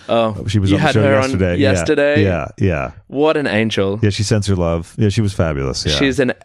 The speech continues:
Speaker 1: absolute angel. I love her to pieces. But yeah, I try, I get around and I try and see who I can. But,
Speaker 2: Yeah.
Speaker 1: um, but otherwise, I mean, it's just near impossible. It's not really a good networking, um, position for the queens to go and see
Speaker 2: Oh,
Speaker 1: each
Speaker 2: sure.
Speaker 1: other
Speaker 2: But, you
Speaker 1: because it's
Speaker 2: know,
Speaker 1: so
Speaker 2: even just to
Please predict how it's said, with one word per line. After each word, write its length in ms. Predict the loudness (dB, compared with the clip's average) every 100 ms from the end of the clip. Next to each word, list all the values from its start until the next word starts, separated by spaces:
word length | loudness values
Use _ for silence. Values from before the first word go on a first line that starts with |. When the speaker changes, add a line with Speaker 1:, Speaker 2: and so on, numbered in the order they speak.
| _
Speaker 1:
absolute 460 | -4 -4 -2 -2 0
angel. 280 | 0 -2 -2
I 60 | 0
love 200 | -2 -2
her 40 |
to 60 | -6
pieces. 600 | -6 -8 -6 -10 -10 -14 _ _ _ -4
But 140 | 0
yeah, 140 | 2 0
I 80 |
try, 140 | 0 0
I 80 | 0
get 140 | 0
around 240 | 0 0 0
and 160 | -4
I 160 | -2 -2
try 200 | 0 -2
and 120 | 0
see 160 | -2 0
who 100 | 0
I 60 |
can. 460 | 0 -2 -2 -4 -8 _
But, 160 | 0
Speaker 2:
Yeah. 100 | 2
Speaker 1:
um, 400 | 2 0 -2 -4 -8 _ _ _ _ _ -2
but 120 | 0
otherwise, 360 | 2 2 2 0
I 60 |
mean, 140 | 0 -2
it's 140 | -4
just 160 | -6 -4
near 140 | -4
impossible. 500 | -4 -6 -8 -6 -6
It's 160 | -6 -6
not 140 | -6
really 260 | -4 -4 -4
a 60 | -4
good 240 | -4 -2
networking, 680 | -4 -4 -6 -4 -4 -6 -8 -16 -20 -4
um, 240 | -2 0
position 400 | -2 -2 0 -2
for 140 | -2 -2
the 120 | -2
queens 420 | -2 -2 0 -2 -2
to 100 | -2
go 120 | 0
and 120 | -2
see 100 | 0
Speaker 2:
Oh, 20 | 0
Speaker 1:
each 100 | 2
Speaker 2:
sure. 140 | 0
Speaker 1:
other 80 | 2
Speaker 2:
But, 40 | 2
you 60 |
Speaker 1:
because 100 | 2
it's 100 | 2
Speaker 2:
know, 60 | 2
Speaker 1:
so 60 | 2
Speaker 2:
even 120 |
just 40 |
to 60 | 0